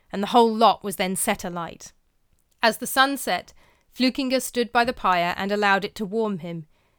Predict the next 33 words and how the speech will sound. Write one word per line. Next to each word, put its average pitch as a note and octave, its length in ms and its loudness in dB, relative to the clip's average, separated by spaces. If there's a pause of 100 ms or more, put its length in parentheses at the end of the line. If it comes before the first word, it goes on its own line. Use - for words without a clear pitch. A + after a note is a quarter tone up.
(140)
ignoring G3 520 2
the F3+ 60 -2
grim G3+ 460 0
smell F#3+ 380 0
of D#3+ 160 -6
burning F#3+ 400 2
human F#3 320 -4
flesh - 580 -6 (320)
in G3 120 -6
the G#3 80 2
interest G3+ 420 -2
of G3 80 -8
staving F#3+ 480 0
off F3+ 260 -2
the F3 100 -8
winter F3+ 280 -8
chill. F#3 460 -12 (1500)
"It - 260 -2
must C4+ 380 -2
have A3 100 -6
been G3 140 -2
an F3 100 -4
infection," E3 720 -8
he G3 100 -8
muttered E3+ 380 -8
to F3+ 80 -14
his F3+ 160 -12
colleagues, D#3 500 -10 (220)
still G3+ 400 -2
trying G3 440 -2
to E3+ 120 -12
convince F#3+ 400 -6
himself. - 500 -14